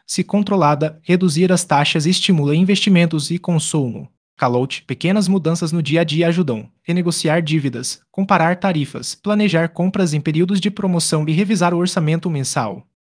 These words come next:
Como as mudanças de juros afetam você? Juros afetam diretamente financiamentos, dívidas e poupanças.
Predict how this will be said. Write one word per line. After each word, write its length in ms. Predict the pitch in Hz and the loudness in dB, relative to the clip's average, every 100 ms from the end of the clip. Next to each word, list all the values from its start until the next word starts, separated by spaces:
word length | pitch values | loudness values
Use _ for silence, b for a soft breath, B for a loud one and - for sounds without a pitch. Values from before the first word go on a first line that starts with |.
| _ | _
Como 180 | - 202 | 2 4
as 120 | 175 | 4
mudanças 440 | 160 135 135 170 156 | 4 2 0 0 -2
de 140 | 175 | 0
juros 280 | 143 165 170 | 0 0 2
afetam 480 | 160 - 151 151 175 | 0 0 -2 0 0
você? 320 | 170 - 190 | 0 0 0
Juros 320 | 135 165 170 | 2 0 2
afetam 480 | 170 - 151 - 190 | 0 0 -2 2 0
diretamente 600 | 202 214 214 170 160 - | 2 0 2 2 0 0
financiamentos, 840 | 175 175 156 170 156 165 190 - | 0 0 2 2 2 2 -2 -2
dívidas 480 | 156 196 214 180 - | 0 0 2 0 0
e 120 | 170 | -6
poupanças. 840 | 156 143 135 123 113 - 117 - | -2 -4 -2 -2 -2 -8 -10 -12